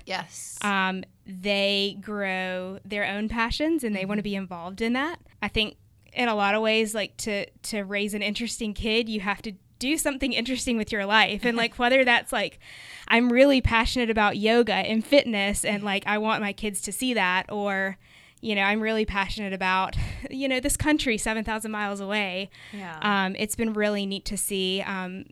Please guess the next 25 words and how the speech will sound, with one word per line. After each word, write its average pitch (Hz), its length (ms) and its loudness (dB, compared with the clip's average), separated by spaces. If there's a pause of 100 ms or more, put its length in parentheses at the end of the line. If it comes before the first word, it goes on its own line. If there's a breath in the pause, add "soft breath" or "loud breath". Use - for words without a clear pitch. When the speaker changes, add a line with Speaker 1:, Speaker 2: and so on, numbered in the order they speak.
Speaker 2:
kind 208 180 -2
of 190 60 -4
how 190 440 -2
our 196 140 -4
kids 226 400 -2
have 208 140 -6
wanted 196 260 -6
to 196 100 -10
be 196 160 -6
involved 185 560 -4
and 196 100 -4
help 202 240 -8
out. 196 320 0
And, 196 220 -6 (520 loud breath)
um, 196 240 0
our 196 380 2
oldest 214 400 0
daughter, 196 500 2 (180 loud breath)
um, 196 260 -2
we 208 80 -4
have 202 340 -4 (120)
home 220 240 2
parties 202 520 -2
where 202 160 -4
we 202 300 -6